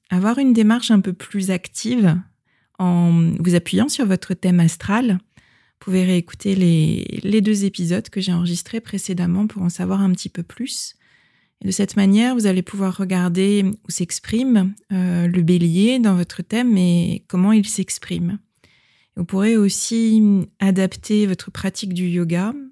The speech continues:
à cette période en fonction de ce que vous aurez observé. Et si vous voulez, euh, être davantage guidé, j'en profite pour, euh,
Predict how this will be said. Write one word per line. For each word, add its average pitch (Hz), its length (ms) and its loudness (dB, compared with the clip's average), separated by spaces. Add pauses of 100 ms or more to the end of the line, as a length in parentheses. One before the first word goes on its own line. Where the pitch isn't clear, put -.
(200)
à 190 80 -2
cette - 240 -6
période 190 600 2 (400)
en 190 80 -8
fonction 196 320 0
de 214 100 2
ce 196 100 -6
que - 120 -12
vous 175 240 -4
aurez 185 240 0
observé. 185 540 -6 (1600)
Et 196 100 0
si 214 200 -2
vous 226 100 4
voulez, 220 400 4
euh, 185 260 4
être 214 220 -2
davantage 202 540 2
guidé, 208 340 0
j'en 226 140 2
profite 202 380 -8
pour, 190 280 -4
euh, 175 300 2